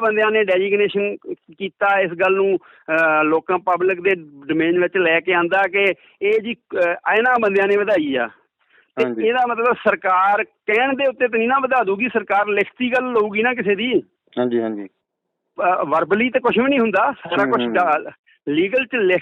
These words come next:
Speaker 1: ਕੇ ਹੋਣਾ। ਤੇ
Speaker 2: ਜੀ।
Speaker 1: ਜੇ ਹੁਣ ਲਿਸਟ ਕੱਢੀ ਆ ਤੇ ਲਿਆਓ, ਜਿੱਥੇ ਸਾਈਨ ਕਰਕੇ ਅਸੀਂ ਦਿੱਤੇ ਆ, ਚਿੱਠੀਆਂ ਪਾਈਆਂ, ਉਹ ਵੀ ਬਾਹਰ ਕੱਢ ਦਿਓ।
Speaker 2: ਠੀਕ ਹੈ, ਚੈਲੰਜ ਕਰਦੇ ਹੋ ਤੁਸੀਂ ਇਹ ਚੀਜ਼ ਨੂੰ?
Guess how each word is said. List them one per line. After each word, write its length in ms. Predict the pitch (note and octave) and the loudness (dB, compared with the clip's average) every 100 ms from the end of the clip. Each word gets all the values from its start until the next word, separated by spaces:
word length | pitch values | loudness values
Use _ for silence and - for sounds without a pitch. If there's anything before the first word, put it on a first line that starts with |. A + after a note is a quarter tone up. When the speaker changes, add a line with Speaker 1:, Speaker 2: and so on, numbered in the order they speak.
| - | 0
Speaker 1:
ਕੇ 80 | F3+ | 0
ਹੋਣਾ। 300 | A3 A#3+ C4+ - _ - | 2 2 0 -2 _ -2
ਤੇ 100 | G3+ | 0
Speaker 2:
ਜੀ। 160 | A#2 | 2
Speaker 1:
ਜੇ 140 | F#3+ A3 | 2 2
ਹੁਣ 240 | A3 A#3 | 2 2
ਲਿਸਟ 260 | G3 F#3+ G3 | 0 -2 -2
ਕੱਢੀ 300 | A3+ A3 B3+ | -2 0 0
ਆ 100 | C4 | 0
ਤੇ 80 | A#3+ | 0
ਲਿਆਓ, 320 | G3+ F#3 A3+ | 2 2 0
ਜਿੱਥੇ 280 | G3 - G#3+ | -2 -2 -4
ਸਾਈਨ 420 | D#3+ - E3+ E3+ | -4 -2 0 0
ਕਰਕੇ 300 | F#3 E3+ F#3+ | -2 -2 -2
ਅਸੀਂ 160 | F3+ | 0
ਦਿੱਤੇ 300 | D#3 D#3 F3+ | -2 -2 0
ਆ, 60 | F#3 | 0
ਚਿੱਠੀਆਂ 340 | F3 - F3+ | -2 -2 -2
ਪਾਈਆਂ, 280 | F3 E3+ F#3 | 0 0 2
ਉਹ 100 | F#3+ | 0
ਵੀ 80 | A#3+ | 0
ਬਾਹਰ 180 | G#3+ A#3 | -2 0
ਕੱਢ 180 | A#3 A#3+ | 0 0
ਦਿਓ। 140 | B3 - _ _ _ _ _ A#2 | -2 -4 _ _ _ _ _ -8
Speaker 2:
ਠੀਕ 160 | G#2+ | -6
ਹੈ, 40 | G#2 | -4
ਚੈਲੰਜ 380 | C3 C#3 D#3+ | -2 -2 -2
ਕਰਦੇ 280 | E3 D#3+ D3+ | -2 -4 -4
ਹੋ 40 | E3+ | -8
ਤੁਸੀਂ 240 | D#3 D#3+ | -8 -8
ਇਹ 100 | D#3 | -10
ਚੀਜ਼ 300 | - C3+ B2+ | -12 -12 -10
ਨੂੰ? 120 | B2 | -12